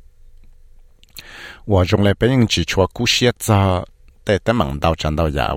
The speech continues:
và tao mua là nợ cho cho bế của hai. Thế bế những chỉ chua cú xiết cho, tê tê mặn ở tao mua đồ cho supply chain. Bế những chỉ cú xiết cho, tê là hai nó.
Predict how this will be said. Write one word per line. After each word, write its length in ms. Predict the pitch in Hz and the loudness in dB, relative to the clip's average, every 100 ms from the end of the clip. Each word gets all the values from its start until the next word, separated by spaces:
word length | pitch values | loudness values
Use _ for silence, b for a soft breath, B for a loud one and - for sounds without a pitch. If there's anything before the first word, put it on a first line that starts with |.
| 67 | -8
và 60 | - | -4
tao 160 | 80 80 | -2 -2
mua 420 | 87 101 95 78 | -2 0 0 0
là 140 | 67 | -2
nợ 180 | 62 58 | -6 -8
cho 160 | - 85 | -4 -2
cho 100 | 87 - | 0 -2
bế 80 | 82 | -6
của 160 | - | -8
hai. 440 | - - 62 62 80 - - b b b b b b b _ | -12 -8 -8 -8 -12 -20 -20 b b b b b b b _
Thế 160 | - 123 - | -6 -6 2
bế 100 | 123 | 2
những 160 | 135 107 | 2 -2
chỉ 140 | - | -4
chua 180 | - 82 | -6 -6
cú 160 | - 110 | -6 -6
xiết 300 | - 120 - | 0 -2 0
cho, 180 | 98 87 | -2 0
tê 160 | 98 | -2
tê 140 | - 107 | -2 -6
mặn 120 | 82 | -6
ở 100 | 58 | -6
tao 140 | - | -6
mua 160 | 67 80 | -6 -4
đồ 160 | 76 | -4
cho 180 | - 65 | -4 -10
supply 360 | - 69 - 60 | -10 -10 -8 -10
chain. 320 | - 78 76 65 - - _ _ - - - - - _ - - _ - B B B B B B - | -6 -4 -4 -6 -16 -20 _ _ -20 -20 -20 -20 -20 _ -20 -20 _ -20 B B B B B B -4
Bế 100 | 117 | 0
những 180 | 135 127 | 2 0
chỉ 160 | - 80 | 0 -2
cú 180 | - 131 | -2 0
xiết 280 | - 131 | 2 0
cho, 180 | - 95 | 2 -2
tê 160 | - 98 | 2 0
là 120 | 82 | 0
hai 240 | - 64 62 | -2 -6 -6
nó. 240 | 67 69 | -6 -8